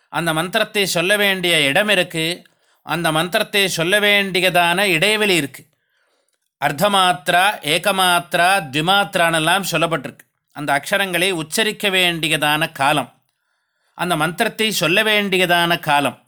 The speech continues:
அனத்தியன காலங்களிலே சொல்லக்கூடாது. இவைகளெல்லாம் வேறுபாடு வர்றது தான் யாத்தயாமம் என்று பெயர்.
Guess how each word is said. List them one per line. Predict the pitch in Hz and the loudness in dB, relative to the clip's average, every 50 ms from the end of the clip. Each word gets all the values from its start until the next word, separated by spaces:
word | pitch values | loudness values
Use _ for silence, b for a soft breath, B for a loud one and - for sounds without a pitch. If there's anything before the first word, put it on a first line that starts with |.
| _ _ | _ _
அனத்தியன | 147 151 185 180 170 160 190 196 190 196 185 | -2 -2 -2 -2 -2 -2 0 0 0 0 0
காலங்களிலே | 170 175 170 170 170 165 165 156 156 156 156 156 160 | 0 2 2 2 0 -2 0 -2 -2 0 0 0 0
சொல்லக்கூடாது. | 175 170 - 147 147 165 - - 160 143 143 131 120 113 - _ _ _ _ _ _ _ _ _ _ _ _ _ | 0 0 -2 -4 -4 -4 -6 -4 -2 0 0 0 0 -4 -12 _ _ _ _ _ _ _ _ _ _ _ _ _
இவைகளெல்லாம் | - 160 175 202 208 196 190 202 190 190 190 180 180 190 202 220 220 214 | -6 -2 0 0 0 2 0 0 2 2 2 2 2 2 2 2 0 0
வேறுபாடு | 175 175 196 214 220 214 190 214 208 202 190 190 | 0 0 2 2 2 2 2 2 2 4 2 2
வர்றது | 175 180 175 180 180 160 165 | 2 2 2 2 0 -2 0
தான் | 151 175 185 208 208 | 0 0 0 0 -2
யாத்தயாமம் | 185 156 143 143 - - 220 208 208 208 196 180 165 165 175 175 165 139 117 120 - | -2 0 0 0 2 0 0 2 2 2 2 2 2 0 0 -2 -4 -6 -8 -10 -12
என்று | - 151 165 175 190 202 | -10 -10 -8 -6 -6 -4
பெயர். | 147 160 139 127 117 - | -4 -2 -2 -2 -2 -4